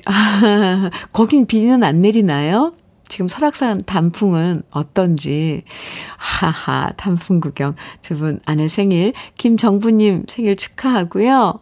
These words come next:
어, 오늘 좋은 생일 축-, 기념 여행 되시기 바랍니다. 햄프시드 오일 보내드릴게요. 그나저나 그 소 서른 마리는 <laughs> 네, 아드님이 잘 돌봐주겠죠?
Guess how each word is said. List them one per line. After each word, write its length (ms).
어, 320
오늘 240
좋은 400
생일 600
축-, 140
기념 580
여행 360
되시기 420
바랍니다. 840
햄프시드 600
오일 560
보내드릴게요. 840
그나저나 480
그 120
소 240
서른 280
마리는 600
<laughs> 1160
네, 360
아드님이 540
잘 360
돌봐주겠죠? 1000